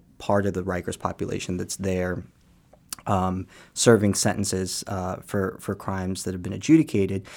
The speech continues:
There's another portion of the Rikers population that are actually prisoners who are transitioning out of their sentences, um, from upstate prisons or are being held in Rikers while they are going to court, um,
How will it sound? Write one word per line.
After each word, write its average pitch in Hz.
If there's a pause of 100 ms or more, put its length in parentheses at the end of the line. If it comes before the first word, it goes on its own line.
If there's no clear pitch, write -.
(160)
There's 107
another 127
portion 95
of 90
the 92
Rikers 92
population -
that 95
are 98
actually 101
prisoners 104
who 98
are 98 (160)
transitioning 101 (420)
out 110
of 104
their 95
sentences, 95
um, 92
from 95
upstate 95
prisons 98
or 104
are 101
being 98
held 101
in 101
Rikers 95
while 95
they 92 (400)
are 98
going 92
to 90
court, 95 (380)
um, 90